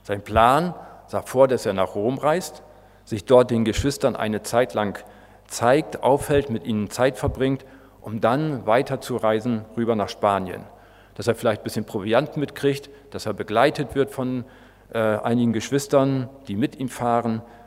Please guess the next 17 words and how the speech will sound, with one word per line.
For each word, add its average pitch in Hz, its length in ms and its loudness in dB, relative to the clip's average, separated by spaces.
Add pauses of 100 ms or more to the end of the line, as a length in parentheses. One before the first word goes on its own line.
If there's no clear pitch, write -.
(260)
war 131 180 6
so 131 60 0
ein 117 80 -2
bisschen, 123 640 0
wo 131 80 0
er 113 80 2
dachte, 123 280 -2
„Na 117 140 2
ja, 107 280 2 (280)
da 113 140 -4
werde 107 160 0
ich - 120 -10
ausgesendet, 123 680 -2
dann 107 160 -4
gehe 101 140 -6
ich - 100 -12
hin.“ 123 240 -2